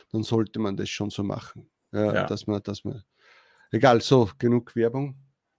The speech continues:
Speaker 1: Oder
Speaker 2: Naja,
Speaker 1: halt
Speaker 2: ich, nein, aber auch kritisch halt gesehen, weil ich denke mir immer, ich, ich empfehle nicht alles, nur weil jetzt Wechsel sagt, „Hey, wir haben ein neues Produkt, wollt ihr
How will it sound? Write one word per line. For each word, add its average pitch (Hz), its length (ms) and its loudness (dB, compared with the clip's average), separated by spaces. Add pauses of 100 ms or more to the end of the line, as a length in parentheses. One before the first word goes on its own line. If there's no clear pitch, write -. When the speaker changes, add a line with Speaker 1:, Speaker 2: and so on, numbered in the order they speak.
(120)
Speaker 1:
Oder 117 240 6
Speaker 2:
Naja, 143 60 6
Speaker 1:
halt 147 100 6
Speaker 2:
ich, 139 80 4
nein, 143 140 6
aber 147 180 8
auch 143 100 2
kritisch 147 440 4
halt 131 180 6
gesehen, 135 400 0
weil 131 160 0
ich 131 160 -6
denke 139 220 2
mir 135 60 0
immer, 135 180 -2
ich, 135 200 -2
ich 131 160 2
empfehle 135 400 4
nicht 139 200 2
alles, 135 440 4
nur 135 280 -2
weil 131 120 4
jetzt 135 220 0
Wechsel 127 320 2
sagt, 135 360 0
„Hey, 135 120 4
wir 135 140 6
haben 135 140 2
ein 131 100 2
neues 127 300 4
Produkt, 135 380 -6
wollt 127 180 2
ihr - 40 -4